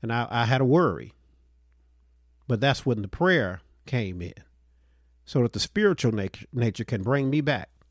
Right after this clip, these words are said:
and say, "You, you concerned, but, but, but we're not gonna worry." And let me, let me, let me take, take you a little bit further there when we talk about concern, because sometimes we don't understand that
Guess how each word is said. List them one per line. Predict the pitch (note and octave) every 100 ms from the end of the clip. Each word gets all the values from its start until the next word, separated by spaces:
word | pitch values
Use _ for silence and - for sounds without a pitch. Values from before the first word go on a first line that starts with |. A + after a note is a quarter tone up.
| _ _ _ _ _ _ _ _ _ _ _
and | B2 G#2+
say, | C3 A2+ G#2 _ _ _ _
"You, | G#2+ F3 D#3
you | C#3 F#3
concerned, | C#3 - G3+ C3 G2
but, | F#2+ G#2+
but, | A2 G#2+
but | G#2+
we're | G#2+ C#3
not | D#3 B2
gonna | A2
worry." | G#2 C3+ F2 - - _ _ _ _ _ _ _ _ _ - -
And | D#3+ D#3
let | F3+
me, | G#3
let | F3
me, | G3
let | E3 F3+
me | E3+
take, | - F3+ D3+ _ _ -
take | E3+ D3
you | C#3
a |
little | D3+ C#3+
bit | C3 -
further | - F3 D#3 B2
there | C3 C#3
when | A2+
we | B2
talk | C#3 B2+
about | A2+ A#2+ -
concern, | A2 F2+ - C#3 E2 - - _ _ _ _ _ _ _ _ -
because | C3 C#3+
sometimes | A3 A3 G#3 F3 B2
we | F3
don't | E3+ C#3+
understand | B2 A2 - C3 A#2 G2
that | G#2+ G2+